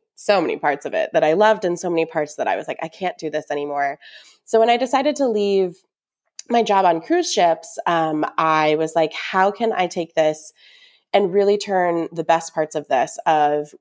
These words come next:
going all of these places and still traveling this much and being able to shoot in all of these phenomenal destinations? And how can I turn that into my own business and what I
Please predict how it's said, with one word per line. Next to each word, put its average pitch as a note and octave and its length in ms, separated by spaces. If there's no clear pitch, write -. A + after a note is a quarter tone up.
going G#3 280
all F#3+ 140
of F3+ 100
these F3+ 160
places E3 360
and D3+ 140
still G#3 180
traveling E3+ 420
this D#3+ 180
much D3+ 200
and D3+ 120
being F3+ 260
able F#3 140
to F#3 80
shoot F3+ 280
in D#3+ 120
all D#3+ 160
of D#3 100
these D#3 220
phenomenal F3 560
destinations? D3 960
And G3 140
how G#3+ 160
can A3+ 100
I A#3 80
turn A3+ 200
that F3+ 180
into D#3+ 720
my D#3 180
own G3+ 220
business F#3+ 320
and E3 100
what D#3+ 160
I D3+ 100